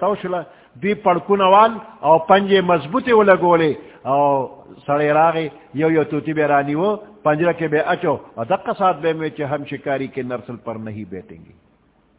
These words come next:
نو چې دا د ګناه کار کوي او توبه، توبه وی،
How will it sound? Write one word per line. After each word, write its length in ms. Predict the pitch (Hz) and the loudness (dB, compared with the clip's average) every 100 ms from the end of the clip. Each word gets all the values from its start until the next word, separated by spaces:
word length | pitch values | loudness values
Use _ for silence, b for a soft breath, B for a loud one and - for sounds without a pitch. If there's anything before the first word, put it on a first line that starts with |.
| _ _ _ _ b b b b b b | _ _ _ _ b b b b b b
نو 60 | 139 | -8
چې 120 | 175 | 0
دا 140 | 185 185 | 2 4
د 160 | 165 | 2
ګناه 260 | 180 208 220 220 | 2 4 4 4
کار 200 | 226 208 190 - | 4 4 2 0
کوي 380 | 233 240 233 - - _ _ _ b b | 2 2 -2 -8 -20 _ _ _ b b
او 120 | 147 185 | 2 2
توبه، 380 | 208 208 208 | 4 2 4
توبه 360 | 240 226 202 220 | 2 4 4 4
وی، 380 | 214 240 240 | 6 4 2